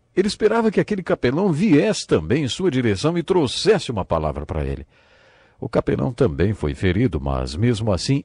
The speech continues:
ia de homem em homem falando alguma coisa para cada um. Antes que chegasse naquele soldado, o capelão foi morto. Aquele homem disse ao jovem pastor:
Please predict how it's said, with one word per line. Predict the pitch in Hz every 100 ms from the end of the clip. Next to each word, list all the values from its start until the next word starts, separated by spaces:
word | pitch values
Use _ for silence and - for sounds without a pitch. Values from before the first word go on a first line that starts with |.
| -
ia | 190 240
de | 131 135
homem | 170 233 220 147 -
em | 131 104
homem | 160 180 156
falando | - 120 76 143 196 151
alguma | 107 104 240 185
coisa | - 208 247 120 110
para | 87
cada | - 82 73
um. | 64 65 _ _ _ _ _ _ _ -
Antes | 107 127
que | -
chegasse | 113 98 71 73 - -
naquele | 82 - 92 92
soldado, | 117 95 78 73 80 - _ _ _ _ _
o | 139
capelão | 131 123 120 85 67 69 - _ _
foi | - 95 80
morto. | 67 67 64 - - _ _ _ _ _ _ _ _ -
Aquele | 113 143 127
homem | 123 95 71 67
disse | 98 95 - 69
ao | 60 64
jovem | 65 78 71
pastor: | 67 67 - - 69 -